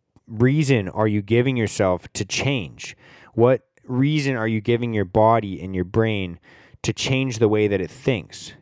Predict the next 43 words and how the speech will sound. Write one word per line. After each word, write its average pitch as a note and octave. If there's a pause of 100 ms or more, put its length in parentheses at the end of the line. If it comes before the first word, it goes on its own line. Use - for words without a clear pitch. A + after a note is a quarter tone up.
If -
you A#2
repeat A2+
the B2
behaviors, A2+
if G#2
you A2
repeat A#2+
the G#2
habits G#2+
that G#2+
you F#2+
have, F#2 (380)
then G#2
why A#2
would C3+
the A#2+
feelings E2
change? - (460)
It's -
not C3
just A#2+
gonna, A2+
you A2+
know, G#2
uh, A2+
everything B2+
is F#2+
temporary, G#2
but F#2+
you G#2
still B2+
have A2+
to A2
control G#2+
what E2+
you G2
can F#2+
control. E2 (300)
Now, G#2
to -
circle C3+
back, F#2